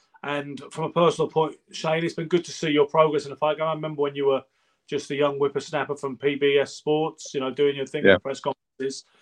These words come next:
Speaker 1: Now you're a mover and a shaker. And I know it's not just me who has to interview you. So thanks for coming on,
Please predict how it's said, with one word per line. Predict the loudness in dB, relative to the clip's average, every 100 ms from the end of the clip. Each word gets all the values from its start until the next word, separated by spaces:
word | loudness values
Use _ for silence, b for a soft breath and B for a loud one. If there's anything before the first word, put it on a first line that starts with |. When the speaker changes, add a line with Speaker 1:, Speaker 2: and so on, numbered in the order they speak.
| _ _ 0
Speaker 1:
Now | 6 6
you're | 8 6
a |
mover | 6 -2 0 -2
and | -2
a |
shaker. | 0 0 0 -2 -4 -4
And | -4
I |
know | -2 -2
it's | -2
not | -6
just | -8 -8
me | -2
who | 0
has | 0 -2
to | -4
interview | -4 -4
you. | -2 -2 -4
So | -6 -6 -8 -12 _ _ _ _
thanks | -4 -4
for | -8
coming | -4 -4 0
on, | 0 0